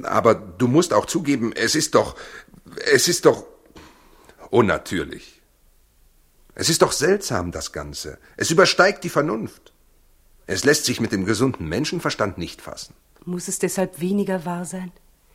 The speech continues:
Speaker 2: Darf denn nur wahr sein, was wir uns an den eigenen fünf Fingern abzählen können? Und glaubst du denn, ich hätte mir nicht gewünscht, wie andere Frauen so zu werden, wie ich jetzt bin? War ich nicht ein Mädchen und du ein Mann?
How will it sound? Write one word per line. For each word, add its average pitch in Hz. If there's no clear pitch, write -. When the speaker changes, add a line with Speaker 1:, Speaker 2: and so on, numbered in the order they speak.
Speaker 2:
Darf 196
denn 202
nur 202
wahr 180
sein, 202
was 185
wir 175
uns 190
an 185
den 185
eigenen 196
fünf 196
Fingern 214
abzählen 208
können? 202
Und 170
glaubst 170
du 170
denn, 170
ich 165
hätte 180
mir 175
nicht -
gewünscht, 165
wie 180
andere 165
Frauen 165
so 165
zu 165
werden, 170
wie 175
ich 170
jetzt -
bin? 190
War 185
ich 190
nicht 196
ein 190
Mädchen 180
und 185
du 190
ein 196
Mann? 170